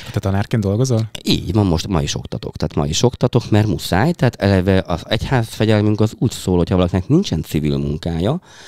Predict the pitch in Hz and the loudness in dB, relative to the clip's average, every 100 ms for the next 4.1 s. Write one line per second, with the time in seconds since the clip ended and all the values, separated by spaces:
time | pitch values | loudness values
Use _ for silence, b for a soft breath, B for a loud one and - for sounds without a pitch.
0 | B B - 87 - 73 73 80 - 151 | B B -2 -2 -2 -4 -2 -2 0 -2
1 | - _ B B B B - 92 151 - | -2 _ B B B B -2 0 0 -2
2 | - - 104 110 113 - - - 76 76 | -4 0 2 2 0 0 -2 -4 -4 -2
3 | 76 - 73 76 82 76 - - - - | -4 -2 -4 -2 -4 -4 -6 -6 -10 -8
4 | - | -10